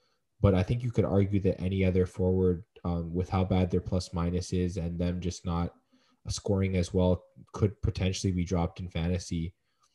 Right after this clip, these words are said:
And then maybe the only defenseman you might own is, like, Rasmus Dahlin for his potential. But other than that, he is a minus twenty-three on the season,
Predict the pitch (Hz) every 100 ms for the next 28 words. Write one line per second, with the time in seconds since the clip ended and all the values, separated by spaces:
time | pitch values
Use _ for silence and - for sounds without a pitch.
0 | _ _ - 101 92 92 95 98 92 95
1 | 95 87 90 90 - 92 90 85 87 87
2 | 90 90 90 82 87 85 92 82 87 -
3 | 90 90 85 85 87 92 95 90 - 90
4 | 95 - 80 - 92 92 98 85 90 -
5 | 90 95 87 82 85 87 - 95 92 87
6 | 82 90 90 - - 85 87 - 92 90
7 | 82 80 - 90 90 87